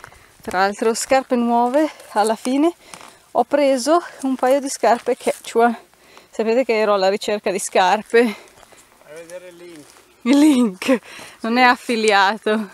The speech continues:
Speaker 2: Mettete il codice sconto Eli U K novanta
Speaker 1: Esatto.
Speaker 2: e avrete,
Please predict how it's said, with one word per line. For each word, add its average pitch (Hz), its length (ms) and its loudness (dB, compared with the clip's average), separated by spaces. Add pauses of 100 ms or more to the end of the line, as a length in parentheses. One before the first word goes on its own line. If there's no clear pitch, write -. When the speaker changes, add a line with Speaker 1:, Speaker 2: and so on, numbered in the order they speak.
(220)
Speaker 2:
Mettete 139 340 -20
il 143 160 -20
codice 147 580 -12
sconto 139 800 -16 (880)
Eli 135 720 -14
U 131 160 -18
K - 60 -20 (140)
novanta 165 640 -12
Speaker 1:
Esatto. 240 720 -4 (320)
Speaker 2:
e 131 100 -12
avrete, 151 1120 -12